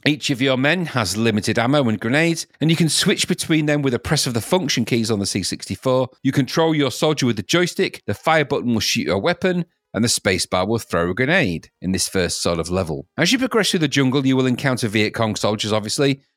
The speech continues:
who will shoot at you, and there's also booby traps and tripwires that you need to sort of navigate and avoid. Each hit on you reduces your platoon morale and is logged as a hit for that soldier.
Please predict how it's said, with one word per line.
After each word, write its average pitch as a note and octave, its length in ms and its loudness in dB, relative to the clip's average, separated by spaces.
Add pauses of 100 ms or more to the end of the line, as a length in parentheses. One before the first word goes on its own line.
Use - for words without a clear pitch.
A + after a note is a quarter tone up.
(100)
who B2+ 80 0
will C3 60 4
shoot - 360 2
at D#3 60 -12
you, D3 200 2
and C#3 180 0 (100)
there's B2 160 -2
also D3 260 0
booby C#3+ 300 0
traps - 380 -2
and A2 120 2
tripwires A2 460 0
that - 80 -6
you G#2+ 120 -2
need A2 160 0
to G2+ 140 -2
sort E2 200 -4
of F#2 40 -10
navigate G2 360 0
and F2 100 -4
avoid. C3+ 380 0 (180)
Each F#3+ 320 0
hit - 400 0
on B2 220 0
you D3 180 2
reduces B2+ 540 -2
your A#2 180 4
platoon A#2 400 0
morale A#2+ 540 0 (100)
and A#2 100 2
is A2 160 0
logged C3+ 320 2
as A2 140 -2
a G#2 60 -2
hit - 260 2
for - 160 -4
that G#2+ 240 -2
soldier. G2+ 520 0